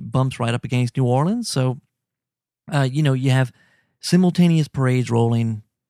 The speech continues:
in different parts of the city or in different cities. So in New Orleans, you know, you got the French Quarter, of course, but you, you may be surprised to know that there are only a couple of small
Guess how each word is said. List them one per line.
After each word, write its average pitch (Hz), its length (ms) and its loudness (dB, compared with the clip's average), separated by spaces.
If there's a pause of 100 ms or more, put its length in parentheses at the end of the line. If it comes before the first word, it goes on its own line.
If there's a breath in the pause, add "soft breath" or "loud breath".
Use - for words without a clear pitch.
(120)
in 127 160 2
different 117 300 -2
parts 117 260 -2
of - 40 -16
the 104 80 -10
city 107 340 -4
or 101 220 -8
in 101 120 -8
different 110 300 -8
cities. 165 380 0 (340 soft breath)
So 190 120 2
in 190 40 6
New 180 80 10
Orleans, 202 360 4
you 196 40 2
know, 185 60 2
you 180 60 0
got 175 100 -2
the 147 80 -6
French 160 200 0
Quarter, 156 280 0
of 143 80 -6
course, 202 400 0
but 156 240 -4
you, 175 420 -2
you 214 140 -4
may 247 120 0
be 294 140 -2
surprised 190 540 -2
to 170 60 0
know 139 280 2
that 180 140 -2
there 151 180 0
are 123 240 0 (360 soft breath)
only 175 220 4
a 135 60 4
couple 214 460 -2
of 127 120 -2
small 151 680 0